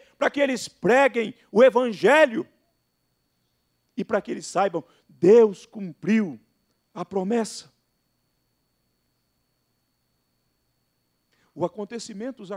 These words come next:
aqui, meus irmãos, nesse texto, o que a reg-, a igreja recebe aqui não veio da terra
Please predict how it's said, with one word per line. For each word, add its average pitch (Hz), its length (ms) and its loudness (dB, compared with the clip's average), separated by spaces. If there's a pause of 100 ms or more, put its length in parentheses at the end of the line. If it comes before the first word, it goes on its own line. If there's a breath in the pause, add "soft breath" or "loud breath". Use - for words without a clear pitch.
(160)
aqui, 170 340 -12
meus 175 220 -12
irmãos, 170 380 -14
nesse - 260 -20
texto, - 540 -20 (1400)
o 151 100 -16
que 233 180 -6
a 202 60 2
reg-, 175 380 -10
a 185 100 -4
igreja 170 400 -2
recebe 175 540 -10
aqui 190 360 -16 (560)
não 180 240 -8
veio 196 220 -4
da 202 140 -8
terra 180 440 -10